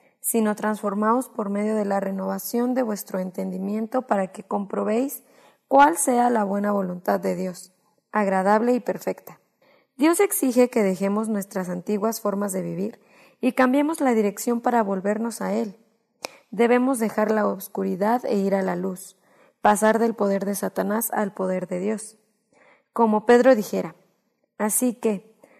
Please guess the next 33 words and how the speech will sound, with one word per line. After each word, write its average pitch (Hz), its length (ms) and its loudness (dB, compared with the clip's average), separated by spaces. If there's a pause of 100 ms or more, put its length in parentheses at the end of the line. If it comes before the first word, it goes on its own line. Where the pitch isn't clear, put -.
(160)
arrepentíos 233 800 2
y 302 80 -2
convertíos 233 720 0
para 208 280 2
que 208 120 -8
sean 220 280 0
borrados 220 520 2
vuestros 202 340 -6
pecados, 190 600 -8 (440)
para 208 280 4
que 214 100 0
vengan 240 400 2
de 240 80 0
la 196 160 -2
presencia 208 500 -2
del 196 160 -2
Señor 208 460 -4 (460)
tiempos 254 400 2
de 240 80 0
refrigerio". - 600 -8 (720)
Hechos 254 380 0
tres 226 240 0
diecinueve. 185 580 -8 (380)
De 262 60 2
acuerdo 330 340 2
con 339 180 -4
las 220 160 -6
notas 208 300 -6
de 214 100 -6
la 185 140 -8
Biblia 202 300 -2
de 190 100 -4
Barnes, 180 520 -10